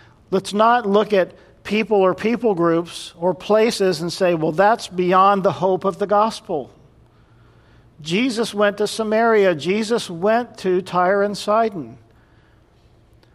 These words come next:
And he went there because God had an appointment to him. Our, our dear brother Jesse went down to Philadelphia preaching the gospel.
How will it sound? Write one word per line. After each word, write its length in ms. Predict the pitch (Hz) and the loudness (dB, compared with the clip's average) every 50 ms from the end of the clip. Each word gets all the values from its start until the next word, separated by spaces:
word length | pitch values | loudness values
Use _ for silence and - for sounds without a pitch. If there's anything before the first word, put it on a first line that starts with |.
| _ _ - | _ _ -8
And 140 | 170 185 196 | -4 -2 0
he 60 | 190 | 0
went 240 | 180 202 220 240 196 | 2 2 0 2 2
there 120 | 214 208 | 2 2
because 300 | 185 180 - 202 190 160 | 2 0 0 0 -2 0
God 260 | 160 196 190 202 202 | 2 2 4 4 4
had 160 | 185 196 202 | 2 2 0
an 100 | 190 190 | 0 0
appointment 540 | 190 190 190 - 208 208 214 214 190 190 - | -2 -4 -2 -2 -2 -2 -2 -4 -6 -8 -8
to 140 | - 190 160 | -6 -6 -4
him. 300 | 151 156 156 143 143 160 | -2 -2 -2 -2 -4 -4
Our, 160 | 165 156 160 - | -4 -4 -6 -6
our 180 | 180 160 156 160 | -6 -6 -6 -6
dear 240 | 143 151 165 170 | -4 -2 -2 -2
brother 320 | 170 160 180 175 180 190 185 | 2 4 2 4 4 2 0
Jesse 540 | 160 175 196 214 196 - 196 165 147 127 - - _ _ _ _ _ _ _ _ _ _ _ _ _ _ _ - | 0 0 0 0 0 -2 -4 -6 -6 -8 -12 -20 _ _ _ _ _ _ _ _ _ _ _ _ _ _ _ -10
went 200 | 151 160 170 160 | -6 -4 -4 0
down 220 | 156 180 175 185 185 | 2 2 2 4 2
to 60 | 180 | -2
Philadelphia 840 | - - 196 196 202 180 202 208 220 214 - - 165 151 127 131 123 - - - 147 _ _ _ _ _ _ _ _ _ _ _ _ _ _ _ _ _ _ _ _ _ _ _ _ _ _ _ _ _ _ _ _ _ _ _ | 0 0 2 2 4 4 4 4 4 2 0 -4 -6 -4 -6 -8 -10 -20 -20 -20 -20 _ _ _ _ _ _ _ _ _ _ _ _ _ _ _ _ _ _ _ _ _ _ _ _ _ _ _ _ _ _ _ _ _ _ _
preaching 380 | - 190 185 180 - 208 208 214 | -4 -2 -2 -2 -2 -4 -2 -2
the 60 | 208 | 0
gospel. 580 | 190 202 208 208 196 - - 170 147 127 127 | 2 2 2 2 0 -2 -6 -6 -6 -6 -6